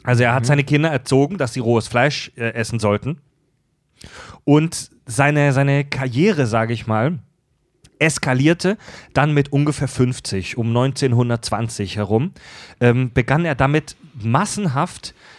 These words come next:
Speaker 1: Kinder zu entführen, zu foltern, zu töten und zu essen. Seine Masche war, dass er der alte, nette Opa von nebenan war, deswegen auch der Spitzname der graue Mann. Er bezahlte oft auch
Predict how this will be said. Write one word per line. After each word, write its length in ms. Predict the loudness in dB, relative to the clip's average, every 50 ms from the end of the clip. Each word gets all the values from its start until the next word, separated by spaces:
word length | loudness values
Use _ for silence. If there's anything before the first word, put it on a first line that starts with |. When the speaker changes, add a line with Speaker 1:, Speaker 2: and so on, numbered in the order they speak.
| _ _ _ _ -2
Speaker 1:
Kinder 480 | 2 2 2 2 2 2 2 0 0 -4 _
zu 200 | -4 -2 0 0
entführen, 640 | 0 -2 -6 -8 -4 0 2 2 2 2 0 -2 -8 _ -20 _ _ _
zu 180 | -6 -4 -4 -2
foltern, 640 | -4 0 0 2 2 2 2 0 -2 -2 -2 -4 -8 -12 -20 _ -14
zu 160 | -8 -6 -6
töten 560 | -6 -2 0 2 2 2 0 -2 -4 -4 -4 -6 -10 -20 -20 -20 _
und 460 | 2 2 2 2 0 -8 -10 -12 -12 _ _
zu 200 | -6 -6 -6 -6 -4
essen. 400 | -6 -6 -6 -6 -6 -8 -10 -12 -16 _ _ -20 -20 -20 -20 -20 -20 -20 -20 -20 -20 -20 -20 -20 -20 _ _ _
Seine 260 | 0 2 2 4 4
Masche 340 | 4 2 2 0 0 -2 2
war, 140 | 2 2 4
dass 200 | 2 0 0 2
er 180 | 0 0 2 2
der 160 | 0 -2 0
alte, 420 | -2 -2 -2 0 -2 -2 -2 -2 -2
nette 340 | -2 -2 -2 0 -2 -2 0
Opa 240 | 0 0 0 -4 -4
von 200 | -2 -2 -2 0
nebenan 460 | 0 -2 -2 -4 -2 -2 -2 -2 -2
war, 140 | -4 -4 -2
deswegen 360 | -4 -4 -2 -2 -4 -4 -2
auch 140 | -6 -6 -4
der 120 | -4 -4
Spitzname 580 | -4 -4 -6 -6 -8 -6 -6 -4 -2 -2 -2 -2
der 100 | -4 -4
graue 380 | -4 -6 -2 0 2 2 2
Mann. 340 | 0 -2 -2 -2 -4 -4 -6 -10 _ _ _ -20 -20 -20 -20 -20 -20 -20 _ -6 -2
Er 100 | -2 0
bezahlte 500 | 0 -2 -2 0 0 0 0 0 0 -2
oft 240 | -2 -4 -4 -2 -2
auch 160 | -2 -2